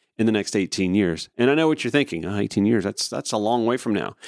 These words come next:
Do you know it was eighteen years ago we were all jamming in the club to a new song called Yeah by Usher, Lil Jon, and Ludacris? Yeah. <laughs> Not all that long ago, right? Life moves pretty fast.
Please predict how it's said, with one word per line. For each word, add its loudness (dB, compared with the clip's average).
Do 0
you 4
know 4
it 2
was 2
eighteen 2
years 2
ago 2
we 4
were 4
all 4
jamming 2
in 4
the 2
club 2
to 2
a 2
new 0
song -2
called 2
Yeah 0
by 2
Usher, -2
Lil 2
Jon, 0
and -2
Ludacris? -2
Yeah. 0
<laughs> -6
Not 4
all 6
that 4
long 6
ago, 4
right? 4
Life 0
moves 2
pretty 0
fast. 2